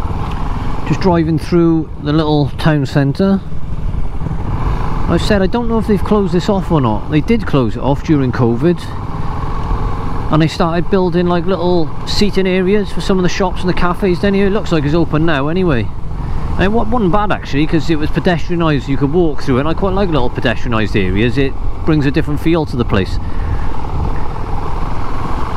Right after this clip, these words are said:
There we go, that's what I was talking about, those there. It's like, and here, they built little seating areas, so they built these curbs out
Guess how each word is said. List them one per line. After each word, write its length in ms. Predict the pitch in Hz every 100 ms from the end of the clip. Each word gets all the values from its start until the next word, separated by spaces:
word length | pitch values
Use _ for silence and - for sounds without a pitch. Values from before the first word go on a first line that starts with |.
| - - - - - - - - - - - - - - - - - - - - - - - - - -
There 120 | 156
we 80 | 139
go, 140 | 123
that's 140 | 151
what 80 | 202
I 40 | 143
was 80 |
talking 300 | 117 123 107
about, 200 | 131 147
those 280 | 160 165 156
there. 320 | 170 175 170 - - - - - - - - - - - - - -
It's 120 | 135
like, 180 | 156 147
and 160 | 156
here, 320 | 139 170 143 123
they 160 | 156
built 300 | - - 175
little 160 | 165 165
seating 340 | - 180 196
areas, 420 | 190 185 202 202
so 80 | -
they 80 | 180
built 280 | 151 196 175
these 180 | 180 -
curbs 460 | - 180 165 143
out 340 | 117 135 -